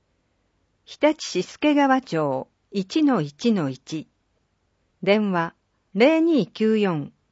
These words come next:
二二の三一一一。アイピー零五零五五二八の五零零零。必ず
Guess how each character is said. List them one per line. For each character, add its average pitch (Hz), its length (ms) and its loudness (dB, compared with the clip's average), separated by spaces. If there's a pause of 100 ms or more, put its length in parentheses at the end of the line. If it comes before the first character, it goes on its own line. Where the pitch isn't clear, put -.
(120)
二 285 260 4
二 285 280 2
の 147 320 -4 (160)
三 330 400 2
一 180 300 -4
一 180 300 -4
一。 135 360 -12 (1120)
ア 202 120 2
イ 226 80 2
ピ 185 400 -8 (680)
ー 185 40 -8
零 302 240 2
五 294 260 2
零 170 340 -2 (320)
五 285 300 4
五 294 240 2
二 220 260 0
八 214 300 -6
の 147 300 -6 (260)
五 269 300 2
零 262 260 2
零 175 240 0
零。 151 320 -4 (1300)
必 214 100 2 (300)
ず 185 300 -6